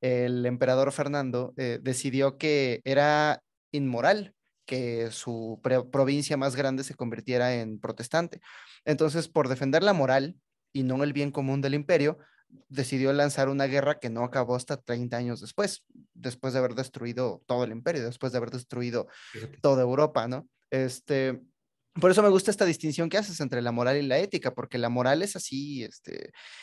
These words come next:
Speaker 1: eh, pues es subjetiva, es, es, es, es más bien un juego de espejos en el que siempre quedamos nosotros mismos como el bueno de la historia, pero la ética es objetiva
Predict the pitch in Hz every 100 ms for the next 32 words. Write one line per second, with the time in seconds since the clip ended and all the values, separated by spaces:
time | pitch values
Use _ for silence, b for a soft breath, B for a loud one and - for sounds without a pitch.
0 | B 127 127 123 220 233 240 - 117 -
1 | 151 151 135 131 123 123 127 127 - 156
2 | 123 - 139 - - 170 - 156 156 156
3 | 151 160 143 120 - 135 131 131 123 117
4 | - - 131 139 135 117 123 127 113 127
5 | 123 123 131 123 123 127 110 - B B
6 | 135 135 135 131 131 123 123 - 143 143
7 | 143 156 170 220 233 - 240 226 - 139
8 | 117 -